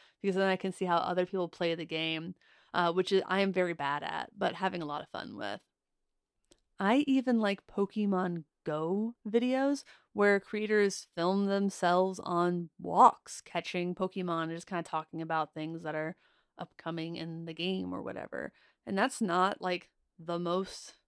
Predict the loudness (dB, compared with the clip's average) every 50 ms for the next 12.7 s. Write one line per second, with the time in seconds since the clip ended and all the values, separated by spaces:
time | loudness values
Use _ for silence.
0 | _ _ _ _ _ _ -16 -14 -14 -12 -8 -4 -2 -2 -2 -2 -4 -6 -6 -4
1 | -4 -4 -4 -4 -6 -6 -6 -4 -4 -4 -2 -2 0 0 2 2 0 0 -4 -8
2 | _ _ _ _ _ _ -4 -4 -4 -2 -2 0 0 0 0 0 -2 -2 -2 0
3 | 0 0 -2 -2 0 0 2 2 0 0 -2 -2 -2 0 2 2 2 2 0 0
4 | 2 2 4 4 2 2 0 -2 -4 -4 -6 -6 -6 -8 -10 -6 -2 0 0 0
5 | 0 0 2 2 4 4 4 2 2 2 2 2 2 0 0 -2 -4 -4 -6 -6
6 | -6 -8 -8 -8 -10 -10 -10 -12 -14 -18 -18 -20 _ _ _ _ _ _ _ _
7 | 0 2 4 4 6 6 6 6 6 4 2 0 -2 -4 -6 -6 -6 -6 -4 -4
8 | -4 -4 -6 -10 -12 -10 -10 -10 -8 -8 -6 -4 -4 -4 -4 -4 -6 -6 -6 -6
9 | -6 -4 -2 -2 0 0 0 0 0 0 -2 -2 -2 -2 -2 -2 -4 -6 -6 -4
10 | -2 -2 -2 -2 -2 -4 -4 -8 _ _ _ _ _ _ _ _ _ -6 -4 0
11 | 2 4 4 4 2 0 -10 -10 -6 -4 -2 -2 -2 -2 -2 -2 -2 -4 -6 -8
12 | -8 -6 -6 -4 -4 -6 -8 -10 -12 -12 -12 -14 -16